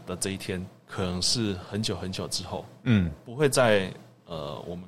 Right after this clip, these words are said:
Speaker 1: 可以看得到的这个时间之内。
Speaker 2: 嗯。
Speaker 1: 那其-，即使是当每个人都有A I的时候，我想每个人使用A I的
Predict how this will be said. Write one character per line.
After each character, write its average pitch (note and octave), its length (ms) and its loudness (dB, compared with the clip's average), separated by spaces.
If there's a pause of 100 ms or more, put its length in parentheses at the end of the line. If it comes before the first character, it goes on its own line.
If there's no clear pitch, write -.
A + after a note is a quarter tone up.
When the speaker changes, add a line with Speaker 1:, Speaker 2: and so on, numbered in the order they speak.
Speaker 1:
可 A2 80 -10
以 - 20 -10
看 - 160 -4
得 F2 120 -2
到 E2+ 200 -2
的 D2+ 440 -6
这 - 80 -14
个 - 100 -20
时 - 160 -6
间 F2 180 -2
之 E2+ 140 -6
内。 E2 200 -14 (440)
Speaker 2:
嗯。 - 220 -16 (140)
Speaker 1:
那 C3 380 4 (380)
其-， - 260 4
即 C#3 220 0
使 - 180 6
是 C3+ 200 4
当 C3+ 200 6
每 F#2 120 2
个 G2 100 -2
人 F2+ 100 0
都 G#2 120 0
有 E2+ 60 0
A G2+ 140 -2
I G2 100 0
的 F2+ 200 -4
时 - 300 2
候， G2+ 160 -4
我 F#2 120 -2
想 G2+ 240 -2 (300)
每 F#2 160 -8
个 G2 180 -4
人 F2+ 140 -2
使 - 300 2
用 G#2 160 0
A G#2 180 0
I G2+ 200 0
的 E2 520 -4